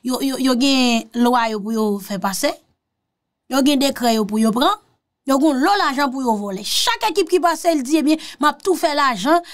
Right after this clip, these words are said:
pou tout rès fanmi, pou ti rès tan m gen sou bout tè. Fò m tou rich nan twa mwa.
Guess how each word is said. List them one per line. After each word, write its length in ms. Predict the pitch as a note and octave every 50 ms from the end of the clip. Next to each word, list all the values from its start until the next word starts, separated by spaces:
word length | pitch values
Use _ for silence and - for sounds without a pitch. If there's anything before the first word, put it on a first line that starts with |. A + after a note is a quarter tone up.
| - - _
pou 160 | - E4 E4
tout 160 | E4+ F#4 F4+ - D#4
rès 220 | D4+ C#4+ C#4+ - -
fanmi, 300 | D4+ D4 C#4 C#4 D#4+ D#4 D4+ A#3+
pou 120 | D4+ B3+ - _ _
ti 160 | _ - E4+ D#4+
rès 200 | D4 A#3+ - -
tan 160 | - F4+ D#4 D4+
m 160 | D4 C#4+ B3+
gen 120 | C#4 B3+
sou 160 | - - D#4
bout 240 | C#4 C#4 B3+ A3 -
tè. 160 | - B3+ A3+ G#3+ F#3 - _ _ _ _ _ _ _ -
Fò 100 | D#4+ D#4+
m 120 | D#4 D#4 D#4
tou 200 | - F4 D4+ C4
rich 580 | C#4+ E4 D#4 - - - - - - - - - _ _
nan 160 | D#4 D4+ D4
twa 220 | D4+ C#4 C4 A#3+ A#3
mwa. 220 | A3+ G3+ F#3+